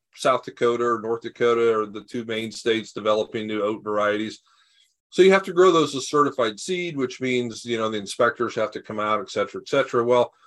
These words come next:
we pitched the idea of this to the seed improvement, uh, uh,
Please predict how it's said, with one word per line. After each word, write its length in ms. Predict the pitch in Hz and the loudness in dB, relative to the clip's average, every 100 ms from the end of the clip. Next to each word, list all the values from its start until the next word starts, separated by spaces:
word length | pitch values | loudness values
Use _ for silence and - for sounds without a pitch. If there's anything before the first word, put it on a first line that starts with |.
| _ _ _ _ _ | _ _ _ _ _
we 180 | - 175 | -2 0
pitched 320 | 175 175 - | 2 2 0
the 120 | 143 | 2
idea 360 | 139 131 156 180 | 4 4 2 0
of 100 | 117 | 0
this 300 | 117 120 - | -2 -4 -6
to 280 | - 120 117 | -8 -6 -4
the 420 | 117 113 110 107 - | -4 -4 -4 -8 -14
seed 280 | - 151 135 | -10 -6 -6
improvement, 680 | 113 135 151 131 117 110 117 | -2 0 0 0 -2 -4 -2
uh, 400 | 110 107 104 98 - _ _ _ _ _ 120 | 0 2 0 -4 -14 _ _ _ _ _ -8
uh, 400 | 107 101 95 | -6 -4 -4